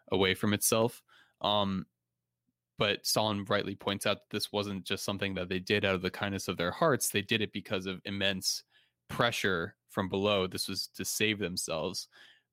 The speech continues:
But I think a lot of people kind of forget about this when they're talking about things like the Nordic countries. People say Nordic socialism, "Oh, it's the ideal form," you know,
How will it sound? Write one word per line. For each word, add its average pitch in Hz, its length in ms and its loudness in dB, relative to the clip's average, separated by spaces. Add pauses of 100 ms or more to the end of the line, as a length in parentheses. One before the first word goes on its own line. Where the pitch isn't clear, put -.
But 104 120 2
I 101 60 2
think 156 200 0
a 143 40 4
lot 120 220 2
of - 140 -2
people 107 340 -4
kind 104 240 -6
of 95 100 -12
forget 104 400 -6
about 92 400 -2 (520)
this 101 260 2
when 95 100 0
they're 95 100 4
talking 104 380 -2
about 92 280 0
things 101 200 0
like 90 160 -2
the 90 100 0
Nordic 98 340 2
countries. 120 640 2 (280)
People 95 260 -2
say 92 220 0
Nordic 95 340 0
socialism, 92 760 -2
"Oh, 107 220 4
it's - 180 -2
the 95 140 2
ideal 104 420 2
form," 113 460 2
you 95 80 -4
know, 101 380 4